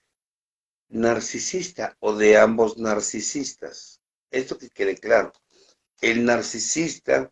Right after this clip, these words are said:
proviene de uno o de ambos padres narcisistas, donde él fue golpeado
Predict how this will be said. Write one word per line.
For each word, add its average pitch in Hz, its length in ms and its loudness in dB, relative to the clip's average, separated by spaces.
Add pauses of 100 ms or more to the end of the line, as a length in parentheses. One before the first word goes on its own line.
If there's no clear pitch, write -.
(540)
proviene 143 600 2
de 117 240 -2
uno 185 580 6
o 113 180 0
de 113 160 4
ambos 120 460 2
padres 113 680 4
narcisistas, 101 1160 -6 (580)
donde 123 500 8
él 151 140 8
fue 143 240 8
golpeado 139 880 4